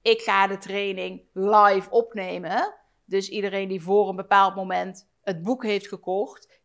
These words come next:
die krijgt de mogelijkheid om live bij de training aanwezig te zijn. En nou ja,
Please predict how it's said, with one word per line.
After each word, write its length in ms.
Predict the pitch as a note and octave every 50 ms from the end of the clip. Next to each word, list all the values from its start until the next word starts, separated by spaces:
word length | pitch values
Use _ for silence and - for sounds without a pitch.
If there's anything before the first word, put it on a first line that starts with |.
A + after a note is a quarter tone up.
| _ -
die 220 | E3+ F#3 G#3 G3+
krijgt 340 | G3+ - G3+ G3 F#3 G3 -
de 80 | G3+
mogelijkheid 600 | F#3 F#3+ F#3 F#3+ F3+ F#3+ F#3+ - G#3 F#3 F#3 F#3+
om 200 | - G#3 G#3 - _ _
live 440 | - F#3+ G3 G#3 G#3 G3+ G3+ G3+ G3 -
bij 140 | F#3+ F#3+
de 80 | F#3+ G3
training 420 | F#3+ F#3+ G#3+ A3 A3 G3+ F#3+ C#3+
aanwezig 460 | A2+ E3+ D3 C#3 C3 F3 E3+ - - -
te 100 | - E3+
zijn. 360 | - - - - - - _ _ _ _ _ _ _ _ _ _
En 220 | - C#3 D#3+ D#3
nou 280 | C3 - D3+ - - C#3+
ja, 160 | D3 -